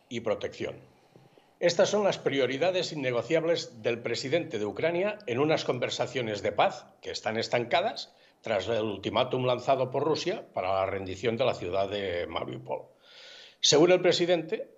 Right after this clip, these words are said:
el pueblo ucraniano está luchando por su soberanía y por su integridad frente a unas fuerzas rusas que han venido a exterminarnos, dijo. Un pueblo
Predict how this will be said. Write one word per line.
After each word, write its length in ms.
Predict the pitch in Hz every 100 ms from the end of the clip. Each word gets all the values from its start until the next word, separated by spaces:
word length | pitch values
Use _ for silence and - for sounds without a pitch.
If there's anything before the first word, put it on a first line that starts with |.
| _ _ -
el 140 | 113
pueblo 280 | 110 139 147
ucraniano 720 | 147 151 147 151 165 208 240 -
está 280 | - - 117
luchando 600 | 123 120 170 170 131 92
por 160 | - -
su 140 | 113
soberanía 640 | - 98 95 101 165 226 339 -
y 100 | 117
por 180 | 117
su 140 | - 117
integridad 760 | 101 101 95 104 151 202 - - _
frente 320 | - 107 -
a 40 | 104
unas 220 | 131 120
fuerzas 340 | 135 123 131
rusas 380 | 131 131 165 -
que 100 | -
han 160 | 123 120
venido 300 | 120 131 123
a 20 |
exterminarnos, 920 | - - 104 101 120 135 - - -
dijo. 380 | 87 - 92 - _ _ _ -
Un 220 | 160 156
pueblo 480 | 175 135 82 -